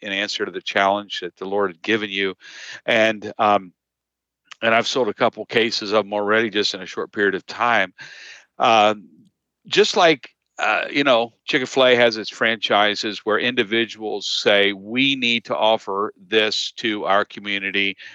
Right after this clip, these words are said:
and I wanna be used to do it." They do it for money. A nonprofit ch-, chapter is a, is a ch-, is where a church sets up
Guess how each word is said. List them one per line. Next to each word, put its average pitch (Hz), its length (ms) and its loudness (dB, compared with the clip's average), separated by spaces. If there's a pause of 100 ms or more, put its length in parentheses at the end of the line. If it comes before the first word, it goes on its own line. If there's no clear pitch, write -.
(120)
and 98 100 0
I 107 60 2
wanna 110 220 -2
be 104 160 -2
used 101 320 -4
to 98 80 -8
do 107 160 -2
it." 95 160 -8
They 139 240 6
do 117 220 2
it 87 100 -6
for 104 160 -4
money. 104 420 2 (440)
A 110 100 2
nonprofit 107 960 0
ch-, - 160 -6 (300)
chapter 104 880 0 (540)
is 107 440 2
a, 104 160 2 (200)
is 110 240 0
a 101 140 2
ch-, - 340 -6
is 113 200 -4
where 113 200 2
a 101 120 2
church - 760 -2
sets - 360 0 (100)
up 110 340 4